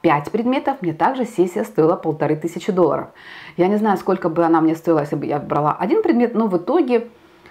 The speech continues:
а, где-то год в университете, с-, ну, когда ты ходишь в университет, год в университете стоит примерно пять тысяч долларов. А в этом университете у меня будет, э, год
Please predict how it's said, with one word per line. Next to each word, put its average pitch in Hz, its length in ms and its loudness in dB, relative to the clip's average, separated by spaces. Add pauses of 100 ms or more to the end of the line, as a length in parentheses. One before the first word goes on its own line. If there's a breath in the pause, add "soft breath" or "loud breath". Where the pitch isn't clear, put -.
(300 loud breath)
а, 170 240 2
где-то 175 420 0
год 156 480 0
в 143 80 -8
университете, 247 1000 -4 (520)
с-, 143 220 -16
ну, 170 160 2
когда 156 240 0
ты 156 120 -2
ходишь 156 380 0
в - 60 -4
университет, 151 560 -2 (240 loud breath)
год 180 200 0
в 175 40 -4
университете 160 480 2
стоит 214 200 0
примерно 165 340 2
пять 156 240 0
тысяч 147 300 -6
долларов. 135 460 -4 (1080 loud breath)
А 156 460 2 (140)
в 196 40 2
этом 277 220 4
университете 247 720 0
у 151 140 -4
меня 170 340 2
будет, 160 540 -2
э, 139 220 -2
год 170 340 -2